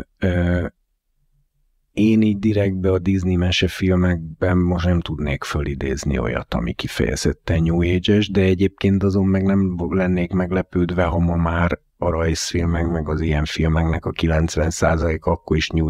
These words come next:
Age-es eszméket közvetít, ha nem a Walt Disney csinálta. Mert egyszerűen ez a divat. Tehát ez most divat. Tehát a, a, a bulvár médiában elég megnézni bulvárújságok címlapjait. Hát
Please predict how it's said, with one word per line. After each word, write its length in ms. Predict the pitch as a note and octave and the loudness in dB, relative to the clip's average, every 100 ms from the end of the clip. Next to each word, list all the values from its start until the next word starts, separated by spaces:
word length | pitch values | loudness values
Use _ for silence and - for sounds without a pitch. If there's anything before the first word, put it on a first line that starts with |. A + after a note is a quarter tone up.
| D#2 | 0
Age-es 340 | D2+ E2 - - - - - - - | 0 0 -2 -6 -20 -20 -20 -20 -4
eszméket 600 | F#2+ - F2 D#2+ E2+ - | -2 0 0 0 -2 0
közvetít, 580 | E2 D#2+ D#2+ D#2+ E2 - | -2 0 -2 0 -2 0
ha 100 | E2+ | 2
nem 200 | D#2+ C#2+ | 2 0
a 60 | |
Walt 320 | - G#1 G1+ | -4 -6 -8
Disney 340 | - - - - | -8 -8 -8 -6
csinálta. 760 | - - - - - - - - _ | -4 -4 -4 -6 -6 -6 -6 -8 _
Mert 200 | - E2+ | -2 0
egyszerűen 360 | D#2+ - E2 D#2+ | 0 0 2 2
ez 100 | D#2+ | 0
a 80 | |
divat. 680 | D2+ D#2 - - - - - _ _ - _ | 0 -2 -2 -6 -8 -16 -18 _ _ -20 _
Tehát 200 | - - | -10 -2
ez 80 | F2 | 0
most 240 | F#2 F2+ - | 2 0 0
divat. 600 | A2 F2 B1+ - - - _ - - - - - _ | 0 0 -4 -6 -12 -14 _ -20 -20 -20 -20 -20 _
Tehát 240 | - - | -4 0
a, 280 | E2+ E2 - | 0 0 -2
a, 320 | D#2 D#2+ D#2+ - - - - - | -2 0 0 -4 -12 -14 -14 -6
a 140 | E2 | -4
bulvár 600 | F2 G2 F#2 F#2+ F2 F2 - | 0 2 2 2 2 -2 -4
médiában 1160 | F#2+ G2 F#2+ G2+ G2 F#2+ F#2 F#2+ F#2+ G2+ - _ _ _ _ _ _ - - | 0 2 2 2 2 2 2 2 2 0 -4 _ _ _ _ _ _ -12 -6
elég 320 | - F#2+ E2+ | 0 0 2
megnézni 520 | F2 F2+ D#2 D#2 D#2 | 2 2 0 -2 0
bulvárújságok 840 | E2+ F2+ E2 D2+ E2 - - D2+ - | 0 0 0 -2 -2 -2 -2 -2 -6
címlapjait. 800 | - D#2+ D2+ - - B1 A#1 - | -2 -2 0 -4 -2 -2 -2 -6
Hát 260 | - - | -6 -6